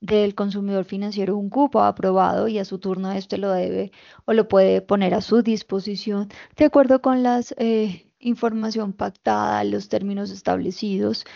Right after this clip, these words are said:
para el desarrollo del producto financiero y la utilización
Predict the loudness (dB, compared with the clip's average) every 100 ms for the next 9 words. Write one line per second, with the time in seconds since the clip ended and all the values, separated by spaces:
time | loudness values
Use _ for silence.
0 | -20 -20 _ 2 4 2 0 0 2 2
1 | 2 0 0 -4 -2 4 6 6 0 4
2 | 6 6 2 -4 0 6 6 4 2 0
3 | 0 -2 0 4 4 6 6 6 6 6
4 | 4 4 2 4 2 2 2 0 2 2
5 | 0